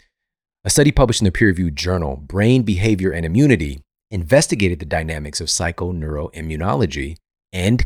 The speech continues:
covid nineteen. This already was around.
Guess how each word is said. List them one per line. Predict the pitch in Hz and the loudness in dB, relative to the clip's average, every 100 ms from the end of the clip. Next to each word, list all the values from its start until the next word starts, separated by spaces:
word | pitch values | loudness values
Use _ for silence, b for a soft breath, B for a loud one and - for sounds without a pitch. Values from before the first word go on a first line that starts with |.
| - | -2
covid | - 95 78 104 92 | 0 2 2 0 0
nineteen. | 85 85 101 - 233 170 98 - _ _ _ _ _ _ _ _ - | 0 2 0 4 4 4 2 -6 _ _ _ _ _ _ _ _ -4
This | 101 127 | 2 4
already | 123 139 165 190 | 6 8 8 8
was | 190 214 | 6 6
around. | 233 285 320 233 - | 6 6 4 2 -2